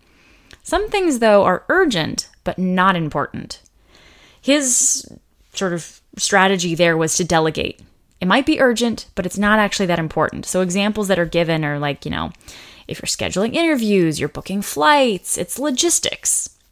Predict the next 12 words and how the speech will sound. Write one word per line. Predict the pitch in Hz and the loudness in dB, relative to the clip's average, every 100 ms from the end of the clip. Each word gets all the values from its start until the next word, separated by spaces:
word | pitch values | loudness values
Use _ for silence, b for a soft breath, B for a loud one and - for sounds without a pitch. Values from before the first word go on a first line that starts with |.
| _ _ _ | _ _ _
Who | 285 | -6
can | 285 381 | -4 -2
you | 370 | 0
delegate | 240 220 233 226 | 2 2 2 2
it | 214 | 2
out | 185 - | 2 -2
to? | - - - _ _ _ | -6 -8 -10 _ _ _
It's | - - | -12 -8
errands | 247 277 320 302 247 | -4 0 0 2 2
that | 226 208 - - | 0 -2 -4 -2
aren't | 220 233 - - | 0 0 -4 -8
really | 196 220 214 180 | -4 -2 -2 -4